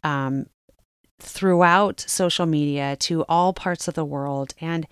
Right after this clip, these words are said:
in many ways, this is really great because you can get the word of God so far out there, but there's also so many downfalls and so much deception involved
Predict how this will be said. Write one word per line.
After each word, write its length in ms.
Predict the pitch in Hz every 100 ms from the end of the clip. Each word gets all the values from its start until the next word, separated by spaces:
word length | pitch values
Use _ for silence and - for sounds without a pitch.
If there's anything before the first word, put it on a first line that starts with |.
| - - _ _
in 180 | 202 190
many 260 | 185 202
ways, 480 | 180 180 160 147 - -
this 220 | 151 156 160
is 140 | 147
really 260 | 151 151 139
great 300 | 165 180 151
because 300 | 151 160 -
you 60 |
can 200 | - 156
get 320 | 156 156 147 _ _ _
the 80 | 175
word 220 | 156 156
of 120 | 143 -
God 380 | 135 131 135 - _ _ _ _ _ -
so 320 | - 190 170
far 260 | - 143
out 200 | 139 151
there, 200 | - 135
but 120 | 135 -
there's 220 | 175 -
also 440 | 175 185 - 165
so 320 | 156 - 180
many 220 | 175 156 151
downfalls 600 | 143 151 151 143 139 -
and 160 | - 151
so 220 | - 160
much 220 | 156 -
deception 500 | 147 - 147 - 147
involved 500 | 143 139 139 139 -